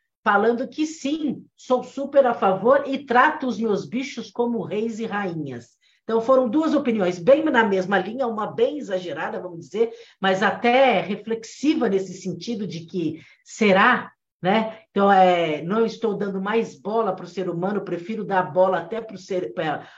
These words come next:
para as outras espécies. Então, é uma reflexão. E a gente vê, pessoal, que de uns tempos pra cá, temos cenas que a gente não via há um tempo atrás. Então, a gente tem transporte de bicho, a gente tem creche,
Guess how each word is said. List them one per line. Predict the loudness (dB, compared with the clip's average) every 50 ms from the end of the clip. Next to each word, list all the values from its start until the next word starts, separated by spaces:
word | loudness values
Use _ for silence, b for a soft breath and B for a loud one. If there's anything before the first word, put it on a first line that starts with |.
| B B
para | 0 2 4 4 4 4
as | 4 4 4
outras | 4 2 2 0 -4 -6 -6
espécies. | -8 -12 -10 -4 0 2 2 2 0 -2 -8 -14 -16 -14 -14
Então, | -14 -8 -6 -4 -2
é | -2 -2
uma | -2 -2 -2
reflexão. | -2 -4 -4 -4 -6 -6 -6 -8 -6 -2 0 0 0 -2 -4 B B B B B B
E | 2 2
a | 4
gente | 4 2 -2 -2 -2 -4 -4
vê, | -4 -6 -4 0 4 4 6 4
pessoal, | 4 2 -4 -6 -4 -2 -2 -2 -2
que | -4
de | -6 -4 -4
uns | -4 -2 0
tempos | 0 0 0 0 -4 -12 -8
pra | -4 -4 -4 -4 -4
cá, | -2 0 0 2 0 -2 -10 _ _ _ _ _ _ _ _ _ _ 4
temos | 6 6 6 4 0 -6
cenas | -4 0 2 2 2 2 0 -2 -4 -4
que | -4 -2 -2
a | -2
gente | -2 -4 -8 -10 -8 -8 -6
não | -4 -2 -2 -2 -4
via | -6 -8 -12 -10 -8 -6 -2 0 2 2 4 4 4 4
há | 2
um | 0 -2 -4
tempo | -6 -6 -6 -6 -8
atrás. | -8 -8 -8 -8 -8 -8 -10 -14 -18 -20 _ b b b b b b
Então, | 2 4
a | 4 4
gente | 2 0 -4 -6 -6
tem | -2 2 2 2 2 0 -2 -4
transporte | -4 -6 -6 -6 -8 -6 0 2 2 2 2 0 -6 -10
de | -10 -10
bicho, | -8 -6 -4 -2 -2 -2 -4 -4 -8 -6 -4 -2
a | -2
gente | -2 -2 -4 -4 -6 -8
tem | -2 4 4 6 6 6 2 0 -4 -8 -8
creche, | -6 -2 2 2 2 2 0 -2 -8 -12 -12 -12 -12